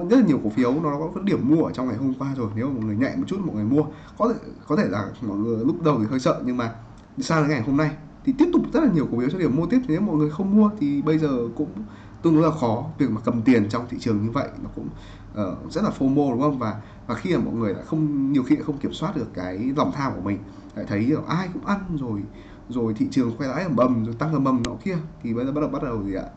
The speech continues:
Thấy gọi là kiểu như cái đang tức ở và phô-, fomo theo thị trường. Đấy, thì nhiều khi là, là những cái người cầm tiền, ờ, bị, gọi là lỡ sóng ấy, thì là những cái người gọi là gần như là mua ở trong, gọi là mua ở trong cái đợt sóng cuối cùng và thường, thường bị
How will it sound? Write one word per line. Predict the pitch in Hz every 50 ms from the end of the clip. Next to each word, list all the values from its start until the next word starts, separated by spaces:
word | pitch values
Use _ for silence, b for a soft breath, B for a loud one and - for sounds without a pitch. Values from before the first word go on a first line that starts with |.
| B B B B B B B - -
Thấy | - 104 117
gọi | 135 -
là | - 85 92 - -
kiểu | 120 92
như | 101 117 113
cái | 120 127
đang | 147 156
tức | 151 - -
ở | 170 156 120 90 80
và | 80 98 98
phô-, | - - 160 156 156 156 156 -
fomo | 180 175 180 190 190 185 180 180
theo | 185 185 180 180 175
thị | 156 -
trường. | - 156 139 139 143 156
Đấy, | 165 175 -
thì | 214 185
nhiều | 165 151 151
khi | - - 190
là, | 170 147 B B B B B B B -
là | - 147 143 143 139 139 135 131
những | 131 156 180 208
cái | 226
người | 220 208 190 156 135
cầm | - 131 127
tiền, | 120 - 139 135 123 120 120 117 117
ờ, | 113 117 117 113 110
bị, | 101 139 131 - - - - - - - -
gọi | - - 156
là | 139 113 -
lỡ | 110 143 160 -
sóng | 214 - 170 139 127
ấy, | - - 131 - - -
thì | - 120 120 113 113
là | 107 107
những | 123 143 -
cái | - 214
người | 196 175 156 120
gọi | 107 - - - -
là | 90 98 101 107
gần | 120 127 110 107
như | 123 147 151 135
là | 113 101
mua | 110 143 170 180 165
ở | 104 98
trong, | 107 - 131 131 123 117 120 - - - - -
gọi | 127 139
là | 156 143
mua | 117 123 143 151 139
ở | 107 95
trong | 101 110 107
cái | 131 135
đợt | 139 120
sóng | - - - 104 - -
cuối | 131 135 -
cùng | 214 - 127 107
và | 107 107
thường, | - 127 117 104 101 101 B B B B B B -
thường | - 139 120 110 110
bị | 110